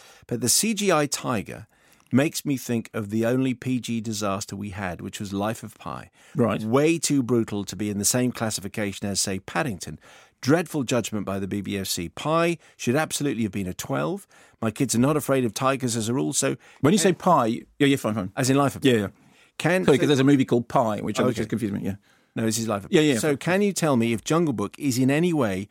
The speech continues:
Speaker 1: likely to have the same terrifying effect as Pi? Thank you, dears. Peter Taylor Whiffen. I said yes, probably.
Speaker 2: Did you, did you like Life of Pi?
Speaker 1: Yes, I did.
Speaker 2: Did you, I mean, I did. I, I really liked it. Again, I really wasn't expecting to.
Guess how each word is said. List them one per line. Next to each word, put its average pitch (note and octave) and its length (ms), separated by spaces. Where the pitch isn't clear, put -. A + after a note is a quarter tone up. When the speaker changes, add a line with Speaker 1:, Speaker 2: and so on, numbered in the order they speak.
Speaker 1:
likely C3+ 440
to A#2+ 100
have A2+ 100
the A2 100
same B2 380
terrifying C3+ 580
effect F#2+ 460
as G#2+ 160
Pi? - 380
Thank C3+ 280
you, G#2 60
dears. G2 420
Peter A2+ 220
Taylor A2 260
Whiffen. C3 280
I D#3 200
said C#3+ 240
yes, D#3 320
probably. C3 480
Speaker 2:
Did G#3 160
you, C4+ 140
did A#3+ 240
you C#4 100
like B3 260
Life C3 220
of A#2 80
Pi? - 300
Speaker 1:
Yes, B2 320
I F#2+ 60
did. - 240
Speaker 2:
Did D#3 180
you, F#3+ 300
I B2+ 40
mean, C#3+ 100
I D#3 80
did. D3 160
I, C3 140
I B2+ 100
really C3+ 460
liked A2+ 200
it. B2+ 60
Again, B2+ 180
I B2 40
really B2 320
wasn't A#2 320
expecting A#2+ 460
to. G2 160